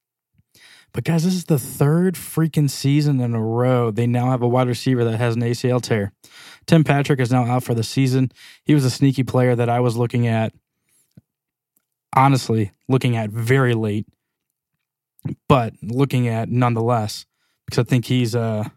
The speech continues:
up and comer, especially with Russell Wilson. But he's now done for the year. And it, again, three years in a row. So it started with Cortland Sutton just a couple of years ago, K J Hamler last year,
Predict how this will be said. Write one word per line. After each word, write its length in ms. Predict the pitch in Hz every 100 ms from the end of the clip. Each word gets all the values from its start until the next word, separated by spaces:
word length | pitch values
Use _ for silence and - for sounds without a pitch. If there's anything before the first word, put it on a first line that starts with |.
| _ _
up 140 | - 123
and 120 | 117
comer, 380 | - 139 120 107 - _ _ _ _ _ -
especially 400 | - 139 - 123
with 240 | 113 - - -
Russell 260 | 117 -
Wilson. 380 | 113 123 - 107 - _ _ _ _ _ _ _ _ _ _ _
But 280 | - 139 110 - _ _ _ _ _ _ - -
he's 160 | 143
now 220 | 143 139
done 200 | 131 131
for 120 | 131 123
the 100 | 113
year. 300 | 120 127 98 _ _ _ _ -
And 520 | 135 131 131 127 127
it, 140 | 135 120 -
again, 460 | 135 143 185 101
three 320 | - - 139 165
years 220 | 156 147
in 60 | 147
a 20 |
row. 280 | 156 143 107
So 120 | 120
it 60 |
started 180 | 107 131
with 140 | 127 -
Cortland 280 | 139 123
Sutton 220 | 120 143 143
just 160 | 123
a 20 |
couple 200 | - -
of 40 | 120
years 180 | 151 160
ago, 340 | 151 156 151 135
K 160 | - 120
J 160 | 117
Hamler 320 | 113 135 131
last 340 | 120 131 139 -
year, 280 | 135 135